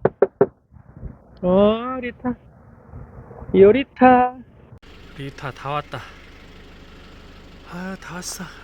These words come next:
리타, 다 왔어. 아이고, 쟤 춥나 보다.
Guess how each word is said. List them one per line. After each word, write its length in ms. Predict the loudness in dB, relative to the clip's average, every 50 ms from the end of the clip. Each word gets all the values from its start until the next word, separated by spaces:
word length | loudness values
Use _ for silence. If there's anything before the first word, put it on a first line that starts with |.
| -20 -20 -20
리타, 320 | -18 -18 -18 -18 -18 -18 -16
다 140 | -14 -14
왔어. 300 | -14 -14 -16 -18 -18 -18 -20 -20 -20 -20 -20 -20 -20 -20 -20 -20 -20 -20 -20 -20 -20 -20 -20 -20 -20 -20 -20 -20 -20 -20 -20 -20 -20 -20 -20 -20 -20 -20 -20 -20 -20 -20 -20 -20 -20 -20 -20 -20 -20 -20 -20 -20 -20 -20 -20 -20 -20 -20 -20 -20 -20 -20 -20 -20 -20 -20 -20 -20 -20 -20 -20 -20 -20 -20 -20 -20 -20 -20 -20 -20 -20 -20 -20 -20 -20 -20 -20 -20 -20 -20 -20 -20 -20 -20 -20 -20 -20 -20 -20 -20 -12
아이고, 400 | -10 -10 -10 -8 -10 -10 -10 -12 -12
쟤 120 | -12 -14
춥나 320 | -14 -14 -14 -12 -12 -12
보다. 420 | -14 -12 -12 -12 -10 -10 -10 -12